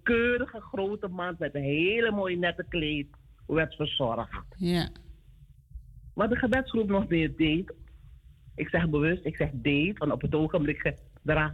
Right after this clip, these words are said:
Speaker 1: eh, draaien we op een heel laag pitje.
Speaker 2: Ja.
Speaker 1: De, eh,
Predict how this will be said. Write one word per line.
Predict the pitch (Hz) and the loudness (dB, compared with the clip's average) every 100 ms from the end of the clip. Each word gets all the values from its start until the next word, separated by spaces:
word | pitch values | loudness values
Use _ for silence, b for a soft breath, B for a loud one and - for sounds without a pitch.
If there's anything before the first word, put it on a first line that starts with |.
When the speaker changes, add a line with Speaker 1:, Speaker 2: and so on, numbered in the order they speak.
| 151 | -6
Speaker 1:
eh, | 127 131 110 | -6 -6 -6
draaien | 127 143 147 147 139 | -4 -2 0 0 0
we | |
op | 120 123 | -2 -2
een | 127 | -4
heel | 135 147 156 151 - - - | -2 2 2 0 -6 -20 -4
laag | 135 131 123 - - | 0 0 -2 -6 -4
pitje. | 113 - 226 285 - _ - | -4 0 -2 -2 -16 _ -4
Speaker 2:
Ja. | 180 175 - - - - - - - - - | -2 -2 -6 -18 -20 -6 -6 -6 -16 -14 0
Speaker 1:
De, | 165 170 160 131 - - - | 2 4 2 0 -8 -14 -2
eh, | 165 147 | 2 2